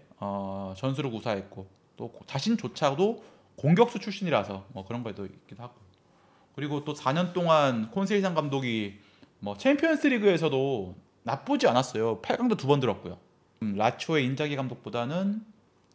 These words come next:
콘세이산 감독이 나폴리로 올 가능성이 높다라는 소식이고요. 가투소 감독이 승점 칠십칠 점을 나폴리에게 벌어주었는데 적지 않고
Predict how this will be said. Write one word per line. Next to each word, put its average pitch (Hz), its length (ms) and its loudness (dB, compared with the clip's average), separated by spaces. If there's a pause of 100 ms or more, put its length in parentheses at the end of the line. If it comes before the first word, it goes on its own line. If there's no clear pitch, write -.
(140)
콘세이산 170 460 -2
감독이 117 360 -2
나폴리로 147 600 -2
올 110 120 -4
가능성이 110 920 -6
높다라는 107 400 -4
소식이고요. 98 720 -10 (240)
가투소 208 300 -2
감독이 147 800 4
승점 240 460 0
칠십칠 - 500 -4
점을 165 540 6
나폴리에게 123 1080 2
벌어주었는데 113 1000 -2
적지 - 440 2
않고 151 1200 2